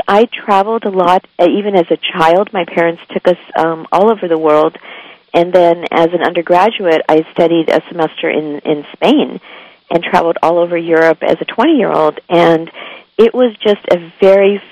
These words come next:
fascinating, enlightening experience, and I think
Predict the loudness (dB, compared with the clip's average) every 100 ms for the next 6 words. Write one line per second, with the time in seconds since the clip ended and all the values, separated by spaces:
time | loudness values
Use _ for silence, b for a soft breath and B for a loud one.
0 | -4 0 0 -2 -4 0 2 2 0 -4
1 | -4 -2 2 2 0 -2 -4 -4 -8 -6
2 | -6 -6 0 2 2 0 -2 -2 0 0
3 | -4